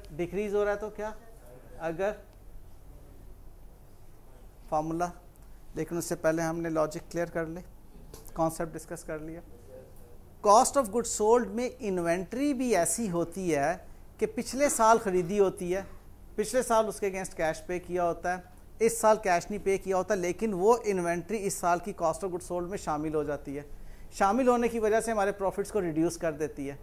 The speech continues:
तो अज्यूम करो कि अगर क्लोजिंग इन्वेंटरी ज़ीरो है, तो हमारी इन्वेंटरी अगर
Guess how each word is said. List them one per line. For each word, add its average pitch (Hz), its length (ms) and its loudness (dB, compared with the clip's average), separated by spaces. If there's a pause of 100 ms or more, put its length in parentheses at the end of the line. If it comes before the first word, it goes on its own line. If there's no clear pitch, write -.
(1300)
तो 214 60 4
अज्यूम 240 440 6
करो 175 580 4 (400)
कि 233 80 6
अगर 214 240 8
क्लोजिंग 220 380 4
इन्वेंटरी 233 400 2
ज़ीरो 302 340 12
है, 170 140 12 (1700)
तो 220 60 6
हमारी 208 260 6
इन्वेंटरी 196 760 0
अगर 202 420 2